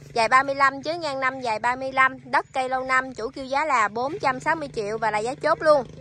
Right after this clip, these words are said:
À, thơm ở chỗ anh chị ơi, tại vì á, cái đường này nè là xe ô tô vô tới. Đường này là xe ô tô bốn chỗ vô tới nha.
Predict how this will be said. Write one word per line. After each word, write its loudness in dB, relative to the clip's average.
À, 4
thơm 6
ở 2
chỗ 2
anh 4
chị -4
ơi, 2
tại -4
vì -4
á, 2
cái 0
đường 0
này -2
nè -2
là 4
xe -2
ô 2
tô 2
vô 0
tới. 2
Đường -2
này -4
là -2
xe -6
ô 0
tô 0
bốn 4
chỗ -2
vô -2
tới 2
nha. 0